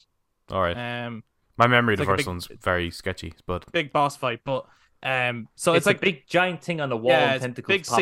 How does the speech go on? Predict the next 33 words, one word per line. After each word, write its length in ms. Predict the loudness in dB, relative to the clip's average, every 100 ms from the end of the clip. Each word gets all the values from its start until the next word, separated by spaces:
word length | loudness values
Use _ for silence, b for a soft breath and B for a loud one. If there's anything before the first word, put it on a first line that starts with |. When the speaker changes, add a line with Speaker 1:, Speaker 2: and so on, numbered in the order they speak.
| 2
Speaker 3:
out. 60 | -4
Speaker 2:
significant, 460 | -6 -8 -8 -10 -14
like, 240 | -6 -6 -4
boss 240 | -4 -4
fight. 200 | -10 -8
Speaker 1:
Yeah. 120 | -6 -8 b b b _
Speaker 2:
Um, 460 | -10 -6 -6 -6 -10 _ _ _
so 200 | -4 -2
Speaker 1:
Hmm. 60 |
Speaker 2:
that's 200 | 0 0
where 100 | 2
I 60 | 2
got 240 | 2 -2 -2
to, 220 | -8 -6
and 100 | -6
I 20 | -6
was 120 | -4
like, 160 | -6 -4
"Right, 300 | -2 0 -2 _ -14
this 120 | -8
is, 100 | -4
like, 180 | -6 -6 _ _ _ -20
I 80 |
think 320 | -12 -10 -8 -6
it's, 120 | -6
like, 120 | -6
the 60 | -4
halfway 480 | 0 0 -2 -8 -6
point 400 | -4 -6 -6 -10
in 120 | -10
the 80 | -8
story." 440 | -2 0 0 -4 _ _ _ _ -4
Um, 600 | -2 2 2 0 -2